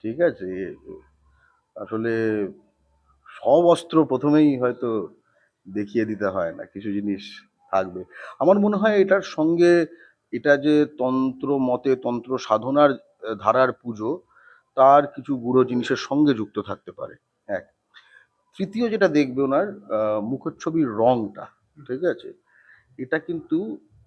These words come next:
আমরা চিরকাল শুনে এসছি এই শব্দটা, এবং যেহেতু আমি এই বাড়ির ছেলে, আমি ছোটবেলা থেকে এই পুজোটাই দেখেছি, কলকাতার পুজো আমি তেমন দেখিনি। এখন বাংলা পক্ষ করি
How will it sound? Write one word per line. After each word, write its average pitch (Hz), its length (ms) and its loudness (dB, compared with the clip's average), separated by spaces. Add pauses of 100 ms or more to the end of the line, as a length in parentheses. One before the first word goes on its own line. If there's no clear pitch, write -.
(140)
আমরা 135 240 -6
চিরকাল 240 400 6
শুনে 196 260 0
এসছি 190 240 2
এই 175 60 4
শব্দটা, 127 460 -4
এবং 170 240 -2
যেহেতু 156 380 0
আমি 151 440 4 (460)
এই 135 380 -2 (140)
বাড়ির 143 320 4
ছেলে, 151 440 0 (400)
আমি 165 120 -6
ছোটবেলা 190 280 4
থেকে 190 180 4
এই 185 80 8
পুজোটাই 180 360 4
দেখেছি, 117 460 -2
কলকাতার 143 320 -4
পুজো 143 180 -2
আমি 147 100 2
তেমন 143 260 2
দেখিনি। 104 600 -8
এখন 127 160 -6
বাংলা 123 300 4
পক্ষ 147 280 -10
করি 226 480 0